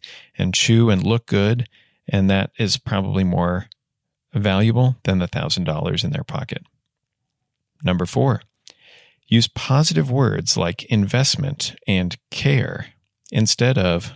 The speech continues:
cost and treatment. Cost and treatment are very sterile medical words. And so when you use words like investment and p-,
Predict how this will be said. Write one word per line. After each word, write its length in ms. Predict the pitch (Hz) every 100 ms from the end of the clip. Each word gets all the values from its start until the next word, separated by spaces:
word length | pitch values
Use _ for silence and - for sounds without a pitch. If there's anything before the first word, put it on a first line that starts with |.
| _ -
cost 520 | 90 87 90 - - _ _ -
and 140 | 165
treatment. 480 | - - - - - _ _ - - - -
Cost 340 | - 127 143
and 100 | 120
treatment 440 | 107 107 107 107 - -
are 100 | 87
very 400 | 92 92 90 - _ _ _ -
sterile 720 | - - 98 95 98 98 95
medical 600 | - 87 90 110 - 113
words. 500 | 117 120 131 139 - - - _
And 120 | 101 -
so 160 | 95
when 180 | 95 101
you 140 | 101
use 340 | 101 98 104 98
words 280 | 98 92 -
like 180 | - 90
investment 800 | 85 95 113 - 110 110 - - _
and 320 | - 82 76
p-, 120 | -